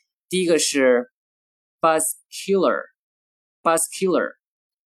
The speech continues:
乐趣终结者。Buzz本意是嗡嗡声、嗡嗡叫啊，或者是喧闹、热闹。Killer，杀手，buzz killer，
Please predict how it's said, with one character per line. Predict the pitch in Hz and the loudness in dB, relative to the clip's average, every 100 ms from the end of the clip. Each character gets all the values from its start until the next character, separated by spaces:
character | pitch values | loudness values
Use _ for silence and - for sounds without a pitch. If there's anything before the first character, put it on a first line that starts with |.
| _ | _
乐 | - 208 185 | -2 2 2
趣 | - - 131 | 2 0 0
终 | 165 180 | 2 0
结 | 123 139 | 0 -4
者。 | 147 78 - _ _ _ _ _ - | -4 -8 -8 _ _ _ _ _ 0
Buzz | 240 185 120 - - 95 - _ | 2 2 0 -2 -4 -8 -8 _
本 | 117 113 139 | -6 0 0
意 | |
是 | 127 - 113 101 | 0 -2 -2 -2
嗡 | 120 160 170 | -2 0 2
嗡 | 170 | 0
声、 | - 165 165 - | 0 0 0 -4
嗡 | - 160 170 | -2 0 4
嗡 | 170 | 2
叫 | 170 190 120 - _ _ _ | 2 0 -2 -4 _ _ _
啊， | - | -14
或 | - 135 | -8 -6
者 | |
是 | 131 127 | -4 -2
喧 | - 160 165 | -2 0 2
闹、 | 170 120 | 2 0
热 | 120 202 196 | -2 -2 0
闹。 | 120 95 - _ _ _ | 0 -4 -6 _ _ _
Killer， | - - 240 170 101 - _ _ | -8 2 4 4 0 -4 _ _
杀 | - - 175 | -8 -4 -2
手， | 180 - 104 90 - _ _ _ | -2 -4 -8 -10 -16 _ _ _
buzz | 190 214 208 - | 0 0 -2 -4
killer， | 151 120 82 73 | -2 0 -2 -6